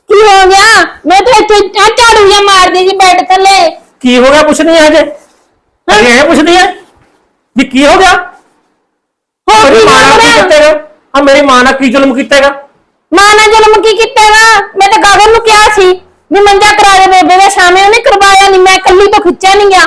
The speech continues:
Speaker 2: ਅੱਛਾ, ਗਗਨ ਦਾ ਕਸੂਰ ਹੈ?
Speaker 1: ਹਾਂ।
Speaker 2: ਤੇਰਾ ਤਾਂ ਕੋਈ ਕਸੂਰ ਨਹੀਂ।
Speaker 1: ਮੇਰਾ ਕੀ ਕਸੂਰ ਹੈ? ਮੈਂ ਤਾਂ ਛਤਰੀ ਵੀ ਲਾਤੀ ਸੀ ਬੇਬੇ ਤੇ।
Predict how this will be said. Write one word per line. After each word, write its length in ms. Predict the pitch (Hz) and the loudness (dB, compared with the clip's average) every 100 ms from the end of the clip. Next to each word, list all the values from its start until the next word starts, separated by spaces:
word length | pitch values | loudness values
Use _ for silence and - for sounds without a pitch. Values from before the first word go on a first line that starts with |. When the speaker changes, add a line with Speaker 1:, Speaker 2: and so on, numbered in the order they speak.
| - - 285 | -4 -10 -6
Speaker 2:
ਅੱਛਾ, 160 | 269 | -4
ਗਗਨ 360 | 262 233 226 247 | -2 0 0 0
ਦਾ 120 | 269 | -2
ਕਸੂਰ 320 | 277 - 262 | -4 -2 0
ਹੈ? 300 | 202 233 - - | 0 0 -4 -4
Speaker 1:
ਹਾਂ। 300 | 349 359 339 | 0 0 0
Speaker 2:
ਤੇਰਾ 200 | 269 226 | 0 0
ਤਾਂ 120 | 302 | 0
ਕੋਈ 220 | 294 285 269 | -2 -2 -2
ਕਸੂਰ 280 | 254 285 | -4 -2
ਨਹੀਂ। 160 | 320 415 - - _ _ - | 0 -2 -6 -18 _ _ -2
Speaker 1:
ਮੇਰਾ 320 | 359 427 427 | 0 0 0
ਕੀ 100 | 440 | 0
ਕਸੂਰ 300 | 427 403 427 | 0 0 0
ਹੈ? 60 | 466 | 0
ਮੈਂ 160 | 508 | 0
ਤਾਂ 180 | 403 403 | 0 0
ਛਤਰੀ 380 | 403 381 392 403 | 0 0 2 2
ਵੀ 80 | 453 | 2
ਲਾਤੀ 340 | 427 370 370 | 2 0 -2
ਸੀ 100 | 381 | -2
ਬੇਬੇ 300 | 370 370 370 | 0 2 0
ਤੇ। 160 | 381 | 0